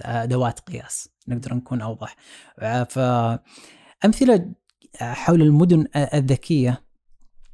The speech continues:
في العالم حاليًا. طبعًا في حاجة مهمة جدًا، جدًا لازم نشرحها. المدن الذكية، لما نقول مدن ذكية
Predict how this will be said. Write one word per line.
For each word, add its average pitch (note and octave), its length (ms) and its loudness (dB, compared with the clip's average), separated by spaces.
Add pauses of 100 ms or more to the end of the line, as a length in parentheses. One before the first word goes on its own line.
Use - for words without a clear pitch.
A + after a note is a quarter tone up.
(140)
في - 80 0
العالم D#3 500 4 (340)
حاليًا. A#2+ 600 -4 (600)
طبعًا A#2+ 320 -4
في F#3 180 2
حاجة D3 300 2
مهمة B2 540 2
جدًا، - 280 -10
جدًا C3 300 -6
لازم B2 260 -4
نشرحها. - 420 -14 (220)
المدن F3+ 320 4
الذكية، A#2+ 440 -2
لما A2+ 240 -2
نقول C3 180 2
مدن B2+ 200 2
ذكية A#2+ 340 -8